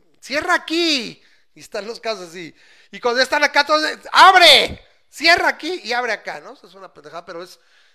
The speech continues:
es básicamente, como decía por ahí, eh, un columnista, los que leo, que decía,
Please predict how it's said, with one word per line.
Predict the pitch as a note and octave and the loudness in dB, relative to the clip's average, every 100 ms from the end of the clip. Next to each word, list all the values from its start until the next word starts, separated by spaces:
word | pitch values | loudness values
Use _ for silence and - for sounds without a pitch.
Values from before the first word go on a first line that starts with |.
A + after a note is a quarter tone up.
| _ _ - | _ _ -20
es | D#3+ - | -20 -16
básicamente, | F3 F3+ A3 F#3+ F#3 F3+ | -14 -14 -14 -14 -14 -20
como | - D#3 D3 | -20 -18 -18
decía | D3+ E3+ | -18 -20
por | F3+ E3+ | -16 -14
ahí, | D#3+ D#3+ _ _ _ _ - | -14 -20 _ _ _ _ -20
eh, | C#3 C3 A2+ | -20 -20 -20
un | C#3 C#3+ | -20 _
columnista, | D#3+ D#3 D3 _ D3 | -20 -20 -20 _ -20
los | C3+ | -20
que | - | -20
leo, | D3 C3+ C#3 | -20 -20 -20
que | - | -20
decía, | C3+ - D3 C#3 | -20 -20 -20 -18